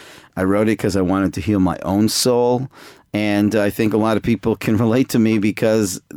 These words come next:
because this is my own journey, and the questions that I'm responding to are the questions I myself have s-, struggled with. You know, Carl Jung,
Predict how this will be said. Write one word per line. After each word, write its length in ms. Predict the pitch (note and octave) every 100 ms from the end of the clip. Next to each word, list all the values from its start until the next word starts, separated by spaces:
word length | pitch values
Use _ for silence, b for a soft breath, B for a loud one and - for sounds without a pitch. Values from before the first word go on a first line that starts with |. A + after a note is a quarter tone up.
| F#2+
because 460 | G#2+ - A2 F#2
this 260 | F#2 A2 - -
is 420 | A2 A2 G#2 F2+
my 280 | G2+ G2+ G2+
own 320 | G#2 G#2 G2+
journey, 500 | F2 G#2 B2+ A#2 G2+
and 100 | F#2+
the 60 | F#2
questions 460 | - G#2+ - G2+
that 160 | G#2 G2
I'm 120 | F#2+
responding 560 | F#2+ - G2+ A#2 A#2 G2+
to 300 | - G2 G2 B B
are 80 | G2+
the 80 | G#2+
questions 380 | A2+ G#2+ G#2 F#2
I 140 | G#2+ A2
myself 420 | G#2 F#2 A2 G2+
have 80 | F2+
s-, 260 | - - -
struggled 560 | - - - C#3 G#2+ F#2+
with. 300 | F2 F2 -
You 80 | G2
know, 100 | G2
Carl 300 | - G#2+ G#2+
Jung, 400 | G#2 A2+ G#2+